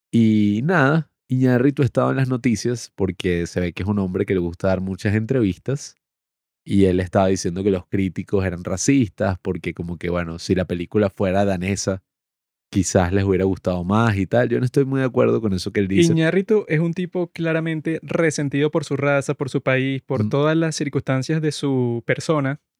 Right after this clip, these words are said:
Speaker 2: El tipo tiene, bueno, unos traumas que no sé de dónde habrán
Speaker 1: <coughs>
Speaker 2: salido, pero claramente se siente inferior.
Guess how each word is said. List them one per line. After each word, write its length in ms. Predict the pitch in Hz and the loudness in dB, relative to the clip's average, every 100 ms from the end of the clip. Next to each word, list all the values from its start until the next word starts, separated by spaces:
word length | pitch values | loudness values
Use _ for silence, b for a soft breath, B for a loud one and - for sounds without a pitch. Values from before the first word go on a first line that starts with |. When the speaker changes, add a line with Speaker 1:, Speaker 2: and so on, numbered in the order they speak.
| - | -8
Speaker 2:
El 140 | 139 | -6
tipo 540 | 123 127 135 135 135 135 | -4 -2 0 0 -2 -4
tiene, 200 | 131 131 | -4 -2
bueno, 220 | 131 120 | -4 -6
unos 240 | 117 123 127 _ | -6 -8 -10 _
traumas 380 | 147 143 143 147 | 0 2 2 -2
que 100 | - | -4
no 60 | 135 | -4
sé 120 | - 160 | 0 0
de 100 | 170 | 0
dónde 300 | 180 180 180 | 0 -2 -2
habrán 320 | 156 147 151 | 0 2 0
Speaker 1:
<coughs> 0 | |
Speaker 2:
salido, 400 | 147 170 165 170 | 0 0 2 0
pero 220 | 185 156 135 | 0 -2 -2
claramente 680 | 147 143 139 151 147 147 | -2 0 0 0 -4 -4
se 140 | 160 147 | -4 -4
siente 760 | 139 135 127 151 151 143 139 - | 0 0 2 2 2 0 -2 -4
inferior. 640 | 151 - 135 127 123 | -4 0 0 0 -4